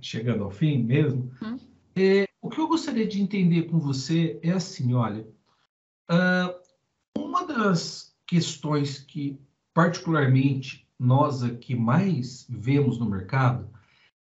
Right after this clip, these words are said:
Speaker 1: é a questão do relacionamento com os parceiros comerciais.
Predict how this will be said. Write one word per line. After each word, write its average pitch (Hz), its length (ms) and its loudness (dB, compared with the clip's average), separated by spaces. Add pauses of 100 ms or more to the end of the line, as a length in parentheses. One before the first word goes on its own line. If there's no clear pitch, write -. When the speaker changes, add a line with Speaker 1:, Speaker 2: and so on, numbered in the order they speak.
(400)
Speaker 1:
é 180 140 2
a 190 80 0
questão 160 920 0 (100)
do 143 320 2
relacionamento 170 1300 4 (100)
com 160 180 0
os 175 140 -4
parceiros 160 600 -2
comerciais. 143 920 -8